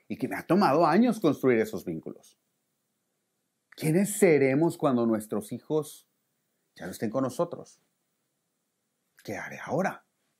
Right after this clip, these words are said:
¿Qué pasará si, qué pasaría si todo lo que conozco ahora, como lo conozco, cambia?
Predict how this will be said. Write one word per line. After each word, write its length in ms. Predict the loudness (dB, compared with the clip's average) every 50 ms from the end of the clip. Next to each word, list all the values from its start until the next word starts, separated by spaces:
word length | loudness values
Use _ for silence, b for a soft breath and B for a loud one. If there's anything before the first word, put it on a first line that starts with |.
| _ _ _ _ _ _ _ _ _ _ _ _ _ _ _ _ _ _ _ _ _ _ _ _ _ _
¿Qué 100 | -14 -12
pasará 500 | -6 -4 -4 -2 -2 -2 -2 -2 -2 -2
si, 420 | -4 -2 -2 0 0 0 -2 -6 -12 _ _ _ _ _ _ _ _ _ _ _ _ _ _ _ _ _ _ _ _ -2
qué 120 | 0 0
pasaría 680 | 2 2 0 2 4 4 6 6 6 6 6 6 4 2
si 240 | 0 -4 -8 -10 -10 _ _ _
todo 300 | 6 6 8 6 4 4
lo 120 | 4 4
que 140 | 4 4 4
conozco 680 | 4 4 4 4 2 0 -4 0 2 4 4 4 2
ahora, 580 | 2 4 4 6 6 6 6 6 4 2 0 0
como 180 | 0 0 0 0
lo 140 | 0 0
conozco, 760 | 0 2 2 4 4 2 2 0 -6 -6 -2 -2 -2 -2 -4 _ _ _ _ _ _ _ _
cambia? 580 | -14 -12 -8 -6 -6 -6 -6 -6 -10 -14 -18